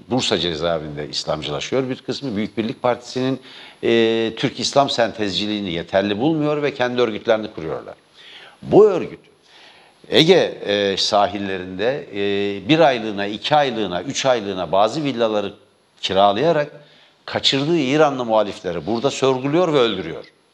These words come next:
Ama aynı örgüt o dönemde, e, Kemalist ve solcu aydınlara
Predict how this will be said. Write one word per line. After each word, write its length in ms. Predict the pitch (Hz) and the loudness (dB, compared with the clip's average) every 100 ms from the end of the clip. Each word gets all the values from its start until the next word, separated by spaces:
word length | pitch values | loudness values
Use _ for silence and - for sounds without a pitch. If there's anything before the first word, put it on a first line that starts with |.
| _ _ _ | _ _ _
Ama 220 | 95 104 | 0 4
aynı 260 | 151 202 175 | 4 4 2
örgüt 360 | 123 107 135 - | 0 -2 -10 -6
o 160 | 120 151 | 0 2
dönemde, 460 | 147 113 101 156 160 _ _ _ _ _ - | 2 0 -4 -6 -8 _ _ _ _ _ -6
e, 140 | 101 | -6
Kemalist 720 | - 107 104 120 180 202 170 | 0 2 4 4 4 2 2
ve 60 | 175 | 2
solcu 420 | - 123 120 143 | 2 -2 0 0
aydınlara 600 | 104 90 95 90 85 | 0 -2 -8 -8 -8